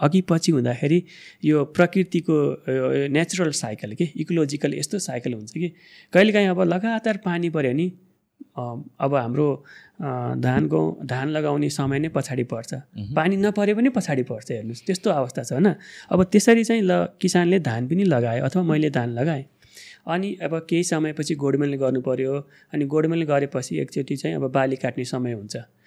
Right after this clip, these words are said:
Speaker 1: त्यो सबै लागत जोडियो। अनि त्यसपछि चाहिँ अब बढी फलेछ भने त बेच्ने भयो, छैन भने आफूलाई घर ल्याउने भयो। तर मुस्किलले हेर्नुहोस्,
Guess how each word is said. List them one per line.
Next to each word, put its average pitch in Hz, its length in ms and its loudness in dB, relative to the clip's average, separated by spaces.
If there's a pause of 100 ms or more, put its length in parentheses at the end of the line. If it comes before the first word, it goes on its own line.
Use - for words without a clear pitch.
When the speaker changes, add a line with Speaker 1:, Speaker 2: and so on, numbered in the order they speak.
(260)
Speaker 1:
त्यो 180 80 0
सबै 277 380 -2
लागत 165 360 0
जोडियो। 113 640 -4 (680)
अनि 190 160 -2
त्यसपछि 185 440 -2
चाहिँ 180 380 -2
अब 151 420 -2 (560)
बढी 170 260 6
फलेछ 156 360 0
भने 123 160 -4
त 135 80 -4
बेच्ने 139 360 2
भयो, 123 440 -4
छैन 147 340 0
भने 151 200 -4
आफूलाई 127 480 -4
घर 117 60 -8
ल्याउने 110 300 -10
भयो। 107 160 -16 (560)
तर 147 440 0 (300)
मुस्किलले 180 720 -2
हेर्नुहोस्, 127 400 -4